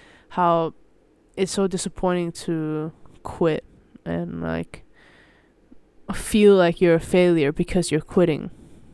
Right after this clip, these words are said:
But that's not always the case.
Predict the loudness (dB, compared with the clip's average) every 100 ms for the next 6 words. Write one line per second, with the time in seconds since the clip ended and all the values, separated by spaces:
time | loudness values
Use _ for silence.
0 | -20 -20 _ _ -20 -20 _ _ _ -20
1 | _ -20 _ _ _ _ 4 6 8 6
2 | 6 2 2 4 2 -2 -6 -6 -4 -4
3 | -6 -14 -16